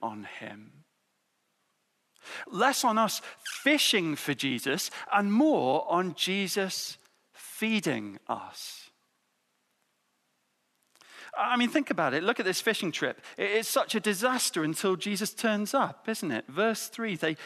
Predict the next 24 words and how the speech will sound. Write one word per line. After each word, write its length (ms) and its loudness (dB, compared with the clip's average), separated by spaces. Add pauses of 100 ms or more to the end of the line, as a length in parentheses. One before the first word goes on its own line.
(280)
they 100 0
go 280 2
out, 300 2
they 80 -4
get 180 0
into 160 -2
the 100 -4
boat, 200 0
and 120 -2
that 180 0
night 240 0
they 80 -2
catch 360 -6
nothing. 380 -2
It's 160 -4
only 280 2
when 220 -2
Jesus 380 -4
arrives 680 -4 (520)
that 80 -8
the 80 -6
catch 380 -6
comes 260 -8
in. 340 -4